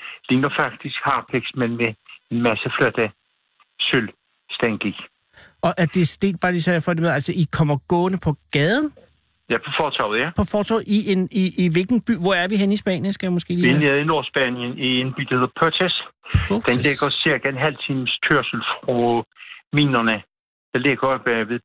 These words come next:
Speaker 1: Pikhøst i Europa.
Speaker 2: Aha. Og er, og I er der for at besøge din søster, siger du?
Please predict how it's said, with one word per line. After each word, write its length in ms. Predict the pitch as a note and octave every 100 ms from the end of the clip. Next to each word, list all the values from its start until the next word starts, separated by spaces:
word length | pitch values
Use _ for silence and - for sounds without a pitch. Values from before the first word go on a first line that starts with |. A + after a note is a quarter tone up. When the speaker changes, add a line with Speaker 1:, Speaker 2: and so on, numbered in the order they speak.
| -
Speaker 1:
Pikhøst 380 | C#3 B2 G#2+ -
i 40 |
Europa. 440 | A#2 A2+ A2 - G2+ - - _ _ _ _ _
Speaker 2:
Aha. 680 | - A1 - - - B3 A3+ C3+ - - _
Og 220 | E3+ F3 F3
er, 180 | E3+ F#3 -
og 120 | F3+
I 120 | F3+ F3
er 100 | G3
der 200 | A#3 G3+
for 60 | G3+
at 100 | E3
besøge 340 | E3 - B3
din 160 | A3+ G#3+
søster, 320 | - A3+ C4
siger 200 | - G#3+
du? 100 | G3+